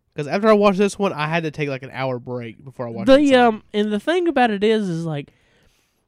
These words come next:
Speaker 1: Ugh.
Speaker 2: is Martyrs disturbing? Yes.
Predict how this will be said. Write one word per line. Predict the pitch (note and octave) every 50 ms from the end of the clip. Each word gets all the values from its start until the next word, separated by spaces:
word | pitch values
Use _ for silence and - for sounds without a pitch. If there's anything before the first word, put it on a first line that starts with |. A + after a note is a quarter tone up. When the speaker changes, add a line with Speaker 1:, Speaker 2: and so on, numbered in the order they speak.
| _ - - B2+
Speaker 1:
Ugh. | A#2+ A#2 A2+ - - -
Speaker 2:
is | F#3 G#3+ B3+ C4+ C4+ C4 A#3+ A#3 - - C#4 - _ _ _ _
Martyrs | - E3+ F3+ G3 G3+ G3 G3 G3 F3+ E3+
disturbing? | - E3+ - - F#3+ F#3+ F#3+ F3+ F#3 F#3 F#3 D3+ - - - -
Yes. | - B2+ C3+ C3 A2+ F#2 - - - - - -